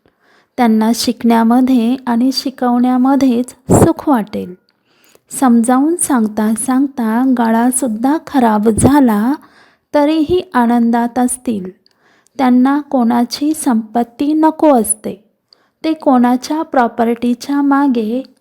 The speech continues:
आपला वेळ घालवणार नाहीत. त्यांची सगळ्यांमधून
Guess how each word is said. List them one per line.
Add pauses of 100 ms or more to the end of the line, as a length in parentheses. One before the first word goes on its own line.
(100)
आपला
वेळ
घालवणार
नाहीत. (880)
त्यांची
सगळ्यांमधून